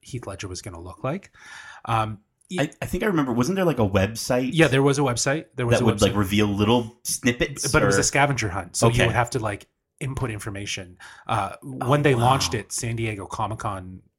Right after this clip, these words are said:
Speaker 1: played into bits and pieces of how you were going to get some of these clues. I thought that was really smart because, A, it brings in another real element to this already real depiction of something that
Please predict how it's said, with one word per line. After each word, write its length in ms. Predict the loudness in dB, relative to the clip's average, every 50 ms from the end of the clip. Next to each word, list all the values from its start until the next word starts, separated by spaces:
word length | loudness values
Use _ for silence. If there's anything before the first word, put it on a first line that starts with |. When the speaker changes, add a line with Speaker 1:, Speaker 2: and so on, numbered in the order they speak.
| _ _
Speaker 1:
played 280 | -4 -2 -2 -2 -2 -4
into 640 | -8 -8 -8 -8 -6 -6 -6 -4 -6 -6 -8 -12 -16 _ _ _ _ _ _ _ _ _ _ _ -8
bits 180 | -8 -6 -6 -8
and 80 | -8
pieces 320 | -10 -8 -8 -8 -10 -10 -12
of 140 | -14 -14 -14
how 300 | -10 -6 -4 -4 -4 -6
you 160 | -8 -12 -12
were 120 | -14 -16 -16
going 260 | -18 -20 -20 -20 -20
to 80 | -20 -18
get 220 | -18 -16 -12 -12 -12
some 160 | -12 -12 -16
of 100 | -18 -18
these 180 | -20 -20 -18 -18
clues. 480 | -16 -12 -10 -8 -8 -8 -10 -12 -14 _ _ _
I 100 | 0 2
thought 160 | 2 2 0 0
that 80 | -4
was 140 | -4 -4 -4
really 160 | -4 -2 -2
smart 560 | -4 -4 -6 -6 -6 -6 -6 -8 -10 -12 -16 _ _ _ _ _
because, 640 | -12 -10 -6 -6 -6 -6 -6 -8 -8 -6 -8 -8 -8 _ _ _ -4
A, 300 | -2 0 0 0 -2 -4
it 240 | -6 -8 -10 -8 _
brings 280 | -4 -2 -2 -2 -4 -6
in 280 | -6 -8 -8 -10 -12 -14 _ -16
another 480 | -12 -10 -8 -8 -8 -8 -8 -10 -12 _ _ _ _ -18
real 500 | -16 -12 -10 -6 -4 -4 -4 -4 -6 _ _
element 500 | -14 -10 -8 -6 -6 -6 -6 -8 -12 -18 _ _ _ _ -20 _ _ _ _ -14
to 80 | -10
this 160 | -6 -6 -6 -6 -4
already 560 | -4 -2 -2 -2 -4 -6 -6 -8 -8 -10 -12 _
real 600 | -12 -10 -8 -6 -6 -4 -4 -4 -4 -4 -6 -8 -10
depiction 720 | -10 -10 -10 -10 -10 -10 -8 -8 -8 -8 -8 -10 -12 -14 -12
of 300 | -12 -10 -10 -10 -10 -8
something 280 | -8 -8 -8 -10 -12 -14
that 180 | -14 -16 -16